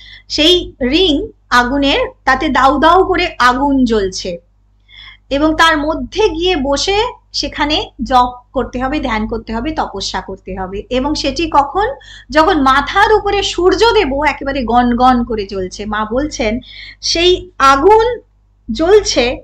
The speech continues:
দাউ দাউ করে, আর মাথার উপরে জ্বলছে দুপুরের সূর্যি। দারুণ গরমিকাল। গঙ্গায় নিয়ে এসে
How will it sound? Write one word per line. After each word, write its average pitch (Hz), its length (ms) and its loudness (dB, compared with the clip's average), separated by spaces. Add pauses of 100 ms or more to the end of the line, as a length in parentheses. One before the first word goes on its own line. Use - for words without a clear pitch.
(120)
দাউ 247 300 2
দাউ 302 280 4
করে, 190 340 -2 (320)
আর 220 240 0
মাথার 254 480 0 (120)
উপরে 277 340 -2
জ্বলছে 247 580 -2 (240)
দুপুরের 254 520 0 (140)
সূর্যি। 208 720 -6 (560)
দারুণ 320 640 2
গরমিকাল। 254 720 2 (680)
গঙ্গায় 240 720 2
নিয়ে 233 440 0
এসে 381 340 -2